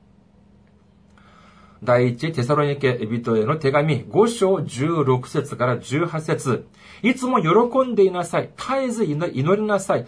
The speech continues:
すべてのことについて感謝しなさい。これがキリストイエスにあって神があなたに望んでおられることです。アメン。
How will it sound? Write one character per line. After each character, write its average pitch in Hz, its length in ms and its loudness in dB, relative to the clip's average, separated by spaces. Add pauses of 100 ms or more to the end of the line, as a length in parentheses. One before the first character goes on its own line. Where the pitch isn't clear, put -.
(140)
す - 180 -8
べ 277 120 2
て 269 120 -2
の 240 140 -2
こ 220 80 -6
と 220 80 -2
に 196 160 0
つ - 180 -6
い 143 80 -2
て 214 140 -4
感 294 340 -4
謝 214 140 -2
し 190 120 -10
な 147 120 -4
さ - 180 -6
い。 - 140 -12
こ 180 80 0
れ 214 120 6
が 254 200 2
キ 214 180 -4
リ 240 100 -2
ス 240 120 -6
ト 247 80 -4
イ 190 200 -2
エ 285 80 -2
ス 294 140 -10
に 208 140 -2
あ 143 80 0
っ 131 80 -10
て 208 240 -4
神 294 320 -2
が 127 180 0 (220)
あ 131 80 2
な 135 100 4
た 123 120 -8
に 165 140 -4
望 117 400 0
ん 107 120 -8
で 196 80 0
お 113 220 -2
ら 113 120 2
れ 123 140 0
る 202 220 0
こ - 260 -12
と 143 100 2
で 120 140 2
す。 - 200 -12 (440)
ア 123 160 0
メ 104 420 0
ン。 - 60 -18